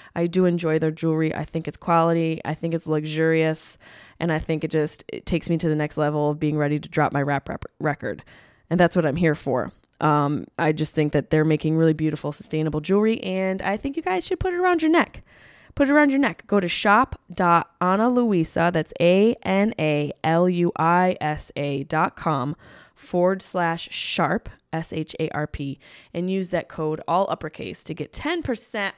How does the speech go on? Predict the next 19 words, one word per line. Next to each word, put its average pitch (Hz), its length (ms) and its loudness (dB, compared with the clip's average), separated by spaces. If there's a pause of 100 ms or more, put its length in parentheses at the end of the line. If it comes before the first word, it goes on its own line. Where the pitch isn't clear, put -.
off. 277 720 0 (480)
Yes, - 760 2 (540)
we're 190 100 -8
giving 226 400 -4
back. 208 520 0
Thank 226 180 0
you 226 80 -2
guys 180 320 2
so - 460 -2
much 208 260 -2
for 170 140 -6
listening. 170 540 -2
I 156 100 -2
appreciate 180 720 -2
you. 165 220 -2
I 156 40 -2
appreciate 170 600 -6 (300)
your 160 80 -8
support. 233 580 0